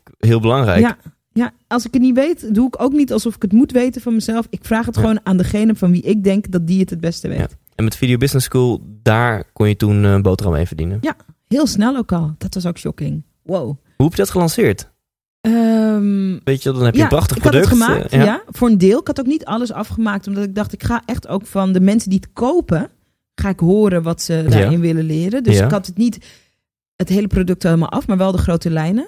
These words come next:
Speaker 1: Ja.
Speaker 2: Ehm, en toen heb ik, ehm, vanaf mijn eigen website, maar ik ben ook naar,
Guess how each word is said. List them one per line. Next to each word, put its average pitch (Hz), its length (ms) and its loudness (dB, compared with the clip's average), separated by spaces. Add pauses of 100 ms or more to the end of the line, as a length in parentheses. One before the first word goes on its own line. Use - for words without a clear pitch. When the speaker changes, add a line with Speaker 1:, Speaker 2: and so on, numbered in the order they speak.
Speaker 1:
Ja. 117 300 2 (240)
Speaker 2:
Ehm, 185 800 -2 (560)
en 226 280 -2
toen 247 240 0
heb 226 240 2
ik, 214 220 -4
ehm, 170 640 -2 (380)
vanaf 196 200 -2
mijn 180 160 0
eigen 226 200 -2
website, 262 340 -4
maar 226 120 -2
ik 214 80 -6
ben 214 180 -4
ook 277 220 -8
naar, 233 260 -6